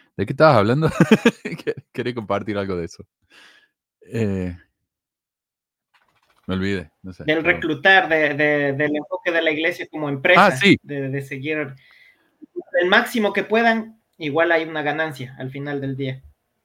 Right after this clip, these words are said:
Speaker 1: Eso es lo que se llama el juego de números. O sea, eh,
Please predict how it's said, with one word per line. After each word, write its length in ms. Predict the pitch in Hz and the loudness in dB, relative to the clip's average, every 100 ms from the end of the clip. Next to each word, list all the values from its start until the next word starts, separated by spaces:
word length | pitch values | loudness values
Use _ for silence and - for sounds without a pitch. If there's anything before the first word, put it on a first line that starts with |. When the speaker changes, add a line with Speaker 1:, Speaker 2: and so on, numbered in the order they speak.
| - | -2
Speaker 1:
Eso 200 | 160 190 | 2 4
es 40 | |
lo 80 | 165 | 4
que 120 | 120 | 4
se 100 | 110 | 4
llama 220 | 127 139 | 6 6
el 60 | 117 | 4
juego 260 | - 120 113 | 4 4 4
de 100 | 92 | 4
números. 420 | 110 90 73 71 - | 2 2 -2 -10 -10
O 80 | |
sea, 300 | 87 107 87 _ _ _ _ _ _ | -2 0 -2 _ _ _ _ _ _
eh, 440 | 107 98 90 82 | 0 0 0 -4